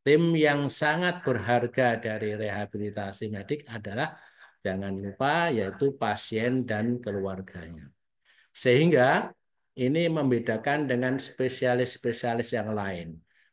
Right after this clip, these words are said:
Kalau spesialis yang lain itu, itu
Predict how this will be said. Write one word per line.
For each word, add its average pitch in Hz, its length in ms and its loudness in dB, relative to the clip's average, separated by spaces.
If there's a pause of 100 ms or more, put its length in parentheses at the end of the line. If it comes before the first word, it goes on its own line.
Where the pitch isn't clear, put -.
Kalau 139 720 4
spesialis 120 880 -2
yang 113 200 -2
lain 113 440 -2
itu, 110 720 0 (480)
itu 98 240 -6